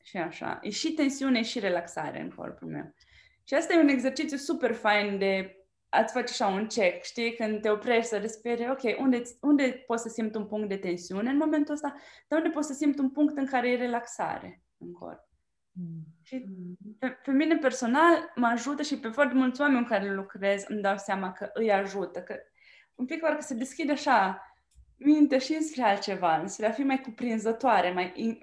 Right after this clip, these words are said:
Speaker 1: mai inclusiv.
Speaker 2: Mm.
Speaker 3: Mm.
Speaker 1: Asta creează un sistem nervos echilibrat. <laughs>
Speaker 2: Ce mă bucur că ai împărtășit asta.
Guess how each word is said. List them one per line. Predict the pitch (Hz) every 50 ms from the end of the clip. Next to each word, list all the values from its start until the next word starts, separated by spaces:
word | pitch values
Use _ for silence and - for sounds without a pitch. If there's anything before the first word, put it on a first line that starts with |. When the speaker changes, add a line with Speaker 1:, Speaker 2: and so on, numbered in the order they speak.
| - - -
Speaker 1:
mai | - 220 208 - -
inclusiv. | 233 226 - - 269 262 220 - - - 147 147 147 - _ _ _ _ _ _ _ _ _
Speaker 2:
Mm. | - 170 160 156 151 151 147 143 139 139 139 135 135 135 _
Speaker 3:
Mm. | - 196 185 180 180 175 175 175 185 196 208 - - - -
Speaker 1:
Asta | - 285 294 302 240
creează | - - 190 175 175 175 175
un | 170 180
sistem | 175 185 175 - - 165 165
nervos | 165 160 156 156 156 156 156 -
echilibrat. | 165 160 - 151 151 151 147 151 - - - - -
<laughs> | 262 - - - - 349 - - 320 - - - - - _ _ _ _ _ _ _ _ _ _ _ _ _ _ _ _ _ _ _
Speaker 2:
Ce | - 185
mă | 180 175 160
bucur | 147 147 - - 151 147 -
că | 151
ai | 143
împărtășit | 151 156 - 156 143 - - 165 160 - - - -
asta. | 160 165 - - 156 151 170 180 -